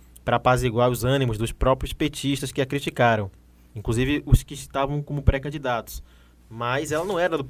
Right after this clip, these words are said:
filiada ao partido, não tem histórico de militância no partido, então ainda tem esse fator.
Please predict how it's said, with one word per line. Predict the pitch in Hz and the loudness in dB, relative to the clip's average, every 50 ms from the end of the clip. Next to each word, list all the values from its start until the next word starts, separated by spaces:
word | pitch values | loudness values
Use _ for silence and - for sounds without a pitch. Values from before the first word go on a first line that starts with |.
| - - | -12 -14
filiada | - - 139 120 120 117 113 | -10 -6 -2 2 2 2 2
ao | 113 | 2
partido, | - 113 104 - - - 107 101 | 0 0 -2 -2 -4 -6 -4 -2
não | 107 117 127 | -2 0 0
tem | 127 - 160 | 0 0 -2
histórico | 160 - - - 143 139 135 135 | -2 0 4 6 6 6 4 2
de | 131 131 | -2 -2
militância | 131 127 123 117 - - 143 156 156 151 - 123 | 0 0 -2 -2 0 0 2 2 2 2 2 2
no | 117 | 0
partido, | - 120 107 - - - 104 107 | 0 -2 -4 -4 -6 -8 -8 -8
então | 110 - 143 | -4 -4 -2
ainda | 151 147 135 | 0 0 0
tem | 131 156 165 | 0 -4 -6
esse | 165 - | -6 -6
fator. | - - 208 180 - - 123 113 110 | -2 -2 -2 -2 -2 -2 -4 -4 -6